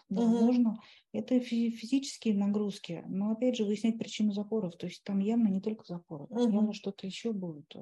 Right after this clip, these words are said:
Speaker 2: Мгм.
Speaker 1: запоры — это всегда следствие, но никогда не причина.
Speaker 2: Мгм.
Speaker 1: То есть
Speaker 2: А вот если наоборот диарея, то есть она не связана, ну, то есть это не отравление, условно говоря,
Speaker 1: Мгм.
Speaker 2: и это не какое-то хроническое заболевание, то есть вот, ну, непонятна причина, то есть вот она случилась.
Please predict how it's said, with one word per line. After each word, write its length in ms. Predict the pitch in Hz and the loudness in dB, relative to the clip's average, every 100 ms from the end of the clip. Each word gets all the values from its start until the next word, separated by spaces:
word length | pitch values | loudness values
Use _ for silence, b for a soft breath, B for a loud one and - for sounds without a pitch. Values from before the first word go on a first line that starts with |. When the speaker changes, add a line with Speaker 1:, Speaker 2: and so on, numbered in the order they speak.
| 160 160 | -8 -2
Speaker 2:
Мгм. 460 | 240 214 208 220 | 0 2 2 2
Speaker 1:
запоры — 340 | 180 190 254 247 | -2 0 2 0
это 120 | 240 | -2
всегда 240 | - 208 | -6 -6
следствие, 480 | 214 226 220 - 156 | -2 -2 -2 -4 -8
но 200 | 170 190 | -4 2
никогда 420 | 214 208 190 190 196 | 2 2 0 -4 -4
не 120 | 190 | -4
причина. 460 | - 208 220 - | -6 -2 -2 0
Speaker 2:
Мгм. 220 | 208 208 214 | 0 -2 -6
Speaker 1:
То 80 | 170 | -12
есть 140 | - 220 | -4 4
Speaker 2:
А 80 | |
вот 140 | 208 226 | 4 4
если 240 | 254 240 | 2 2
наоборот 340 | 233 220 220 185 | 2 6 4 6
диарея, 340 | 220 247 330 | 6 6 4
то 100 | 262 | -2
есть 120 | 208 | -4
она 200 | 208 220 214 | 0 2 2
не 320 | 214 220 214 | 2 2 0
связана, 640 | - 208 208 196 196 185 | -4 2 2 2 -2 -4
ну, 140 | 185 196 | -4 -4
то 80 | 180 | -6
есть 160 | 170 | -6
это 140 | 180 185 | -4 -2
не 140 | 185 | 2
отравление, 840 | 175 175 165 151 160 175 226 254 | 2 2 2 0 -4 0 0 0
условно 500 | 247 220 - 226 226 | -4 -10 -2 0 4
говоря, 200 | 226 226 | 6 8
Speaker 1:
Мгм. 120 | 220 | 8
Speaker 2:
и 20 | 233 | 6
это 200 | 214 220 | 4 0
не 120 | 202 | -2
какое-то 400 | 196 - 196 190 | -6 -6 -6 -4
хроническое 600 | - 190 190 170 - 170 | 0 0 0 -2 -6 -10
заболевание, 640 | 165 170 196 233 349 285 185 | -8 -8 -2 0 2 0 -2
то 120 | 175 | -4
есть 180 | 170 - | -8 -8
вот, 240 | 165 - | -8 -8
ну, 160 | 214 208 | -2 -2
непонятна 520 | 190 190 202 160 165 | -2 0 0 0 -6
причина, 440 | 156 - - 170 156 | -12 -16 -10 -10 -8
то 100 | 165 | -10
есть 120 | - | -10
вот 140 | 165 | -10
она 180 | 165 165 | -8 -8
случилась. 640 | - - - 349 320 - | -10 -14 -8 -4 -4 -6